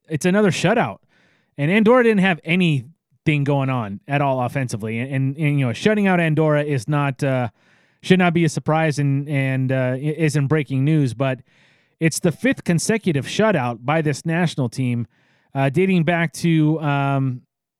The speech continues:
you know, the very end of the first t-, uh, first match, uh, in Nations League group play against Croatia. The, the Seleção beat Croatia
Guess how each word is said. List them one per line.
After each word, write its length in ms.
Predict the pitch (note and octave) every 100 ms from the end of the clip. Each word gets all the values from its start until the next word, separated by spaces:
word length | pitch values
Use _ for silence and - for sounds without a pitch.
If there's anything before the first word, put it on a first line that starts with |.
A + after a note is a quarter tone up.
| _
you 80 | D3+
know, 120 | C#3+
the 160 | C3+ C#3
very 440 | B2 F3+ F#3 F3 -
end 320 | E3 F3 E3+
of 400 | E3 D#3+ C#3 B2
the 340 | C#3 C#3 C3+ _ _ _ _
first 520 | - - F#3 G3 - - _ -
t-, 200 | - F3+
uh, 180 | D3 C#3
first 340 | - F#3 -
match, 500 | D3 F3 F3+ - - -
uh, 300 | C#3+ C#3+ C#3+ -
in 420 | F3+ F3+ E3+ E3+ -
Nations 420 | E3+ - F3+ C3+
League 120 | D3
group 240 | C3 G#3+
play 320 | - C#3+ C#3 - _ _ _ -
against 320 | D#3 F3+ E3
Croatia. 580 | - F3 G#3 G3+ C3 G#2+
The, 280 | A2+ B2+ B2+
the 160 | C#3 C3
Seleção 640 | - F3+ E3+ F#3+ F#3 D3
beat 200 | E3+ G3
Croatia 640 | E3 D#3+ D#3 C#3 D#3 C#3